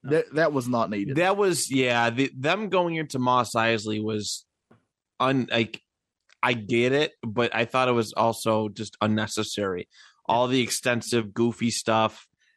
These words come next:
Speaker 3: that they added, all the C G I and stuff. I was like, this, it, it just, it just looked weird.
Speaker 1: Yeah.
Speaker 3: It just looked
Speaker 1: That's, well,
Speaker 3: weird.
Speaker 1: yeah, 'cause it's, the technology wasn't to the point where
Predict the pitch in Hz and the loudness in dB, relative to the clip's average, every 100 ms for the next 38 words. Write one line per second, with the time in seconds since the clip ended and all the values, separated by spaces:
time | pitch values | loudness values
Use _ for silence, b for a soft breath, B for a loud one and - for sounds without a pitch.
0 | _ - 107 117 101 110 107 107 107 104 | _ -4 -2 0 0 2 2 2 0 0
1 | 110 113 110 - 120 104 107 107 107 107 | 0 0 -2 -2 -2 -2 0 2 2 0
2 | 101 107 107 120 123 160 202 170 - - | -2 -2 -2 -2 -4 -2 -2 -4 -6 -4
3 | 104 - 110 120 123 - _ _ - 131 | -2 0 0 -2 -4 -6 _ _ -8 -6
4 | 123 113 110 104 - - 98 98 98 87 | -4 -2 -4 -6 -14 -12 -6 -4 -4 -6
5 | - B B B B - 127 117 127 107 | -12 B B B B -12 -10 -8 -4 0
6 | 110 180 - 90 220 254 101 - - 180 | 0 -2 -4 -4 -4 -6 -6 -8 -2 -2
7 | 196 226 180 - - _ _ _ _ _ | 0 -4 -4 -8 -16 _ _ _ _ _
8 | _ _ _ - 160 202 196 190 208 208 | _ _ _ -8 -2 -2 -2 -4 -4 -4
9 | 156 139 139 135 123 143 120 - 139 131 | -2 0 -2 -2 -6 -4 -4 -4 -4 -2
10 | 120 120 120 123 123 120 | -6 0 4 6 6 4